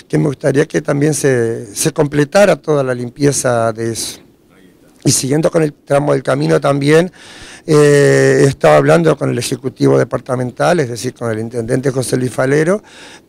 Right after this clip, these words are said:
para, por el, la carretera de Quillú, el acceso desde Puntas de Valdés hasta Quillú, esa, ese camino, este, está un poco, un poco destrozado, ¿no? La gente me estaba pidiendo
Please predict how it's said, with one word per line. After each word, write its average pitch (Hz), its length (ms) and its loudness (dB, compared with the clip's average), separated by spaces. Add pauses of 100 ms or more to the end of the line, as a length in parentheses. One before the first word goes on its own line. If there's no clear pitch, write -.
para, 151 800 4
por 160 120 4
el, 139 240 2
la 139 240 2
carretera 143 520 2
de 139 120 2
Quillú, - 360 -4
el 135 120 0
acceso 160 600 0
desde 123 300 -4
Puntas 151 400 -2
de 143 80 2
Valdés 143 340 0
hasta 131 240 -4
Quillú, 139 420 -2 (500)
esa, 165 280 0 (100)
ese 180 300 -2
camino, 175 840 4
este, 151 560 2
está 156 220 0
un 160 80 0
poco, 165 720 2
un 139 380 -6
poco 165 240 -2
destrozado, 135 760 0
¿no? 123 200 -6 (680)
La 143 180 2
gente 175 320 0
me 156 80 2
estaba 170 300 2
pidiendo 151 680 0